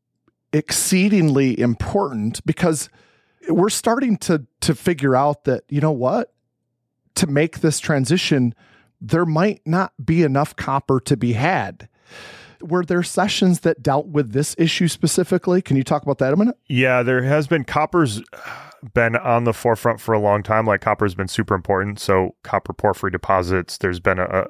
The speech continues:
Speaker 2: a significant amount of research put into those already in the last decade or many decades. And that's only getting bigger, I would say.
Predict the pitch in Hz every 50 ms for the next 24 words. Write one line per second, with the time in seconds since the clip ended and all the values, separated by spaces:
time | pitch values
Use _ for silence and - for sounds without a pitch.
0 | - - - - - 117 110 135 139 123 117 120 117 110 107 104 101 92 82 90
1 | 104 101 - - 95 87 - - _ - - 110 98 98 95 95 95 - - 101
2 | 87 90 92 90 87 85 85 85 85 82 - - - - - 98 92 90 90 90
3 | 92 95 101 107 113 123 135 - _ 107 101 95 95 98 98 98 - - - -
4 | 110 101 - - 101 104 110 107 107 101 87 - - 92 92 87 - _ _ -
5 | 101 95 95 101 98 98 98 98 - 113 104 110 110 - - - - - - _
6 | 131 120 117 120 120 - 135 131 123 120 104 113 104 95 90 80 - 95 85 82
7 | 78 76 87 - - 87 82 80 78 - - 92 85 82